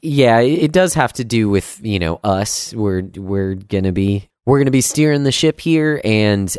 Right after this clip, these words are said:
I don't play sports games in general, so I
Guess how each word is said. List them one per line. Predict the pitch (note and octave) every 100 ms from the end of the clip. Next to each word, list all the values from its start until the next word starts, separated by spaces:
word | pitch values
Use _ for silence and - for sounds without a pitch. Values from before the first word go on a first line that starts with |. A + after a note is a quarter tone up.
| -
I | G2 G2 G#2 G2
don't | E2 G2 F2 -
play | - G2 F2 E2 E2
sports | - - D#2 D#2 - -
games | - D2+ D2 C#2 C#2+ - - - -
in | D2+ C#2+
general, | D#2 C#2+ D2 C2+
so | - B1 B1+
I | - D#2 D2+